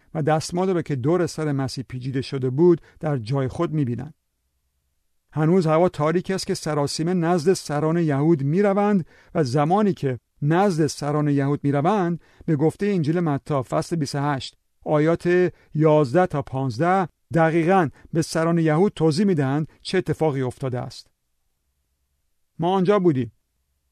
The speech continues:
آنجا نگهبانی می‌دادیم. آنجا را محفوظ کرده بودیم.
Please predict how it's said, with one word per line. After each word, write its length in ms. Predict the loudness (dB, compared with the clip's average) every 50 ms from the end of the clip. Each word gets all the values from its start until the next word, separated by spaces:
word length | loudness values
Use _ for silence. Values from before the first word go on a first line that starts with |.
| _ _ _ _ _ _ _ _ _ _
آنجا 320 | -4 -2 0 0 2 2
نگهبانی 560 | 0 2 2 4 4 4 4 2 2 0 0 0
می‌دادیم. 460 | 0 0 0 0 -2 -2 -4 -6 -8 _ _ _ _ _ _ _ _ _ _ _ _ _ _ _ _ _ _ _ _ _ _ _ _ -4
آنجا 260 | -2 0 0 0 0
را 60 | 0
محفوظ 480 | 0 0 -2 -2 -4 -4 -6 -6 -4 -4
کرده 300 | -4 -4 -2 -2 -2 -2
بودیم. 360 | -2 -4 -4 -6 -8 -12